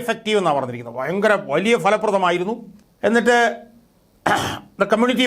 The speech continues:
based activities are becoming a stronghold of ഡി ഡി എം എ Wayanad in reducing the risk of disaster." എന്നിട്ട് ഡി-, ഡിസാസ്റ്ററിൻ്റെ റിസ്ക് കുറയ്ക്കുന്നതിന് വേണ്ടി അവരെ എടുത്തിട്ടുള്ള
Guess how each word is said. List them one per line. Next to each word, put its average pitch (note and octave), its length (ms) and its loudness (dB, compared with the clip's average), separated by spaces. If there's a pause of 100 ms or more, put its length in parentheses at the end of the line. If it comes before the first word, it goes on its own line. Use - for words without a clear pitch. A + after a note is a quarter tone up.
based A#3 240 2
activities A3+ 420 -2
are G#3+ 120 0
becoming A3+ 300 2
a - 60 -2
stronghold A3+ 440 2
of G#3 120 -2
ഡി A3 140 2
ഡി A3+ 100 4
എം A3 120 0
എ - 80 0
Wayanad G3+ 380 2
in G3 140 -4
reducing A3 380 0
the G3 100 4
risk G3+ 200 -2
of F#3+ 120 0
disaster." F#3 380 -2 (340)
എന്നിട്ട് F#3 280 0
ഡി-, - 80 -2 (100)
ഡിസാസ്റ്ററിൻ്റെ A3 640 2
റിസ്ക് G#3+ 240 2 (340)
കുറയ്ക്കുന്നതിന് A3+ 560 2
വേണ്ടി G#3 200 0 (760)
അവരെ A3 200 2 (120)
എടുത്തിട്ടുള്ള A3 440 2